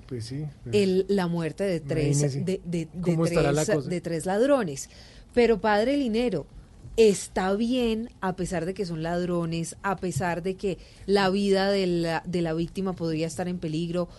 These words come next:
Speaker 2: en cualquier momento hubieran podido chuzarlo o lo hubieran podido matar, ¿está bien alegrarse porque mataron a tres ladrones?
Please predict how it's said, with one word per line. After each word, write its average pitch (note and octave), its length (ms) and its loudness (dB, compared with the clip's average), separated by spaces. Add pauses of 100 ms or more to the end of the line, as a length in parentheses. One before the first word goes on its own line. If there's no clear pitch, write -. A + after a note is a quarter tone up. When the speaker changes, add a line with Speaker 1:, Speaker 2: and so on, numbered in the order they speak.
(160)
Speaker 2:
en F#3+ 120 -2
cualquier F3+ 300 -2
momento F#3+ 320 -4
hubieran F#3 260 0
podido D#3+ 260 -4
chuzarlo E3+ 680 -4 (280)
o G#3+ 420 4 (240)
lo F3+ 140 0
hubieran F3 240 0
podido F3 260 -4
matar, F3 520 -4 (280)
¿está E3+ 460 -4
bien F#3+ 340 -2
alegrarse E3+ 720 -4 (260)
porque D#3+ 320 -6
mataron D3 520 -6
a G3 60 -4
tres D3+ 200 -8
ladrones? G3 680 -4